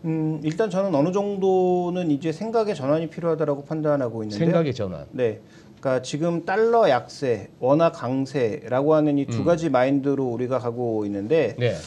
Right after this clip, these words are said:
Speaker 1: 저는 길게 보면 이것이 그 소위 달러 패권이 이제 서서히 마무리되고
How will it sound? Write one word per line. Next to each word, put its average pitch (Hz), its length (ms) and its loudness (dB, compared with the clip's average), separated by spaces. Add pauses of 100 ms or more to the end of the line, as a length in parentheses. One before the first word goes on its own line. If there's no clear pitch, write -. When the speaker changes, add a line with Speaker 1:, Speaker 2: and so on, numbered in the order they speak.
(480)
Speaker 1:
저는 220 580 2
길게 196 300 2
보면 151 520 4
이것이 143 800 0 (160)
그 123 180 -6
소위 226 320 -2
달러 247 300 2
패권이 202 960 4
이제 151 160 2
서서히 226 320 0
마무리되고 123 720 2